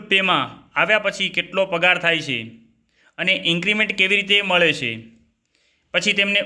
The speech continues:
ઉચ્ચતર પગાર ધોરણો, ઉપદો કેવી રીતે છૂટતા હોય છે, ગ્રેડ પે કેટલો હોય છે, આ તમામ માહિતી આજે આપણે જોવાના છીએ. કેટલા ભથ્થા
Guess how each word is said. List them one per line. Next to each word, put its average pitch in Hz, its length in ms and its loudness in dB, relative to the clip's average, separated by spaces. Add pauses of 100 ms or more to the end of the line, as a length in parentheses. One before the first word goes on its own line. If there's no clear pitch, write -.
ઉચ્ચતર 202 440 -2
પગાર 190 420 2 (260)
ધોરણો, 151 540 -4 (440)
ઉપદો 202 340 2
કેવી 190 240 2
રીતે 202 460 0
છૂટતા 190 320 -2
હોય 165 180 4
છે, 120 260 -4 (440)
ગ્રેડ 165 360 0
પે 202 140 2
કેટલો 196 360 0
હોય 175 180 4
છે, 123 380 -4 (460)
આ 165 60 0
તમામ 202 560 2
માહિતી 156 680 -2 (720)
આજે 170 220 4
આપણે 196 520 0 (140)
જોવાના 190 440 0
છીએ. 135 360 -4 (420)
કેટલા 170 320 0
ભથ્થા 175 760 -2